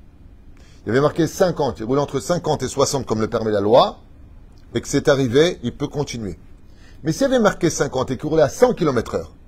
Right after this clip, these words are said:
il ne peut plus continuer. Vous avez compris ce que je viens de dire ? C'est exactement ce que disent ici nos Chachamim. Il dit, « Prends du vin et prends du pain », qui étaient les pains de proposition et le vin,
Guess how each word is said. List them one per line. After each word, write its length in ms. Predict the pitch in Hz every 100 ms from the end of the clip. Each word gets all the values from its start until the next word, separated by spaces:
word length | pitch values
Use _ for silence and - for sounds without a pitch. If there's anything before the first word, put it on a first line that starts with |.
| - - - -
il 80 | 113
ne 40 |
peut 100 | 123
plus 360 | - 143 143 - - - - - - -
continuer. 420 | 104 104 101 80 - - - - - - - - - - - - - - -
Vous 60 |
avez 80 | 104
compris 220 | 117 143
ce 80 | 131
que 120 | 131
je 60 | 113
viens 100 | 127
de 40 |
dire ? 180 | 135 160 - - - - - - -
C'est 160 | - 110
exactement 380 | 131 135 131
ce 80 | 139
que 100 | 120
disent 260 | 104 135 120
ici 500 | 110 110 123 165 175 - - - - -
nos 100 | 107
Chachamim. 400 | 123 110 113 98 73 - - - - - - - -
Il 80 | 101
dit, « 320 | 104 151 123 - - - - - - - - -
Prends 260 | - 220
du 180 | 156 156
vin 340 | 123 - 110 - -
et 100 | 139
prends 300 | 131 - 180
du 140 | 135 131
pain », 320 | 131 127 - -
qui 100 | 135
étaient 200 | 156 135
les 80 |
pains 160 | 110 170
de 40 |
proposition 560 | - 127 139 131 - 139
et 40 |
le 80 | 117
vin, 340 | 104 156 123